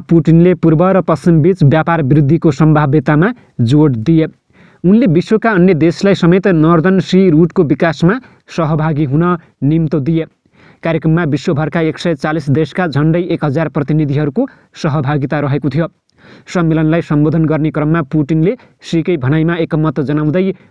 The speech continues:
बिआरआईको अवधारणा विश्वव्यापी सहकार्य बढाउने बहुपक्षीय प्रयास भएको बताएका छन्। रुसको युरोपेली हिस्सामा हामीले अन्तर्राष्ट्रिय नर्थ साउथ कोरिडोर बनाएका छौँ। यसले बाल्टिक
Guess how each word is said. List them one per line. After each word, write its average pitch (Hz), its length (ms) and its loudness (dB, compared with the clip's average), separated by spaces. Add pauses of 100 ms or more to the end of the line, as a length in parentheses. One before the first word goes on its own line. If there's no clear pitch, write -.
(120)
बिआरआईको 185 600 -2
अवधारणा 170 600 -2
विश्वव्यापी 156 520 -2
सहकार्य 156 480 -4
बढाउने 151 440 -2 (320)
बहुपक्षीय 160 600 -4
प्रयास 147 400 -6
भएको 151 360 -2
बताएका 147 420 -6
छन्। 156 220 -4 (340)
रुसको 185 460 0
युरोपेली 214 600 0
हिस्सामा 185 480 -2
हामीले 170 300 0
अन्तर्राष्ट्रिय 175 500 -2
नर्थ 160 340 -2
साउथ 170 460 -2
कोरिडोर 160 480 0
बनाएका 156 400 -2
छौँ। 208 260 -2 (300)
यसले 165 320 0
बाल्टिक 151 480 -4